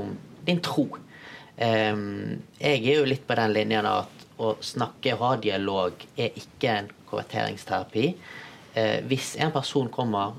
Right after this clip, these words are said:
og ber om forbønn, det er ikke terapi,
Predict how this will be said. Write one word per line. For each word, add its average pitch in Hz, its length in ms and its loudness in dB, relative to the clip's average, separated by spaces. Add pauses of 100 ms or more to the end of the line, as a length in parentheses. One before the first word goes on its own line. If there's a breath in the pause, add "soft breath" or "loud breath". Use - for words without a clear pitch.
og 113 140 -8
ber 123 220 2
om 98 100 -8
forbønn, 127 460 2 (1600)
det - 160 -4
er 117 240 -6
ikke 110 300 -2 (420)
terapi, 110 460 -2